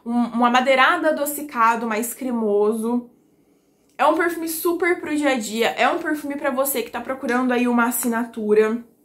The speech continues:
É, eu não sei falar quanto à projeção e fixação, vocês sempre me questionam aqui, "Ah, mas vamos falar o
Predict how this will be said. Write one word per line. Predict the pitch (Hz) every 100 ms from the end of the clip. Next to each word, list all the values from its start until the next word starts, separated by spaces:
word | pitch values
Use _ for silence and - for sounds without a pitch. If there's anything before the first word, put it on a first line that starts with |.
| _ _ -
É, | 247 240 240 240
eu | 262
não | 311
sei | 403 311 277
falar | - 247 233 247 240 - - _
quanto | 262 269 285
à | 311
projeção | 294 254 269 202 262
e | 240
fixação, | 254 247 277 - 220
vocês | 247 247
sempre | - 269 294 320
me | 285
questionam | 294 269 294 269 247 247 240
aqui, | 240 294
"Ah, | 339
mas | 330 302
vamos | 302
falar | 302 269 254
o | 285